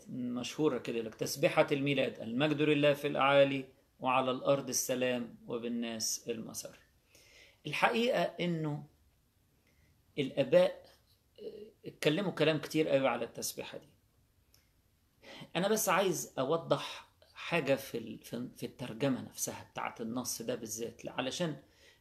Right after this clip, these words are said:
نفهم المعنى بالظبط. الترجمة بالذات في الجزء الأخير من التسبيحة دي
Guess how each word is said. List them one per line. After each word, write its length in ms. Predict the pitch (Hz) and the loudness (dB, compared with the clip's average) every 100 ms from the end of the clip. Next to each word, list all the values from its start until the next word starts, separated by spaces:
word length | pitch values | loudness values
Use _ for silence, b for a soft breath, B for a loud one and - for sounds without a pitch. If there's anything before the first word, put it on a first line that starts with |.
| 143 | -2
نفهم 420 | 180 - 131 123 | -2 -2 -2 -2
المعنى 460 | 120 131 117 120 110 | 0 2 2 0 -6
بالظبط. 500 | 110 - - - - - - - _ - b b b b b - - _ _ _ | -8 -10 -10 -14 -20 -20 -20 -20 _ -20 b b b b b -20 -20 _ _ _
الترجمة 880 | - - - 170 156 202 226 214 208 | -20 -18 -8 -2 0 2 2 2 -2
بالذات 440 | 131 139 120 202 208 | 0 0 4 2 2
في 100 | 160 | -4
الجزء 400 | 139 190 - 143 | 0 -2 -2 -4
الأخير 680 | - 135 - 180 175 - | -4 -6 -2 0 0 -2
من 180 | 135 127 | -8 -6
التسبيحة 580 | 123 - 127 - 147 143 | -6 -4 -4 -2 -6 -6
دي 280 | 131 143 | -4 -4